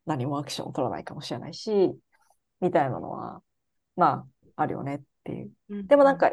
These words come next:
Speaker 1: 意味は、こう、デモをすることの意味はあると思うし、こう、は-、あずきが言ってくれたみたいに、なんか、まあ、アクティビズムとかアクションの種類もいろいろ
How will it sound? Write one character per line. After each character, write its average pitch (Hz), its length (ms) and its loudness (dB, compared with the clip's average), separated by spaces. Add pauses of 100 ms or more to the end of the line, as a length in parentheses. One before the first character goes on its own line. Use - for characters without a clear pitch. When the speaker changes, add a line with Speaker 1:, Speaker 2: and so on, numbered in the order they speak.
(120)
Speaker 1:
意 240 120 4
味 214 160 8
は、 151 320 8 (760)
こ 165 560 0
う、 190 40 -2
デ 240 80 6
モ 240 120 6
を 220 40 4
す 226 120 -2
る 233 100 2
こ 233 100 -2
と 233 100 0
の 220 100 2
意 226 60 2
味 220 140 2
は 208 100 4
あ 214 60 4
る 208 100 2
と 208 100 0
思 202 180 2
う 208 40 2
し、 226 580 2 (520)
こ 170 480 6 (120)
う、 202 40 -4
は-、 220 180 -2
あ 185 40 4
ず 180 160 2
き 170 100 2
が 156 80 2
言 147 80 0
っ 139 40 -8
て 151 100 -6
く 160 100 -2
れ 165 80 2
た 165 100 -4
み 156 140 -6
た 160 140 -2
い 143 100 -4
に、 139 380 -6 (260)
な 151 120 -4
ん 135 80 -8
か、 127 240 -8 (800)
ま 190 140 6
あ、 170 40 8
ア 175 60 6
ク - 180 -14 (520)
テ 247 80 2
ィ - 20 4
ビ 247 140 6
ズ 214 120 2
ム - 160 2
と 143 120 -6
か - 160 -2
ア 175 80 2
ク - 120 -14
シ - 160 -6
ョ 160 240 -4
ン 208 40 -16 (380)
の 165 100 2
種 170 200 -2
類 180 180 6
も 175 180 4
い 170 60 2
ろ 170 160 2
い 165 60 4
ろ 165 340 0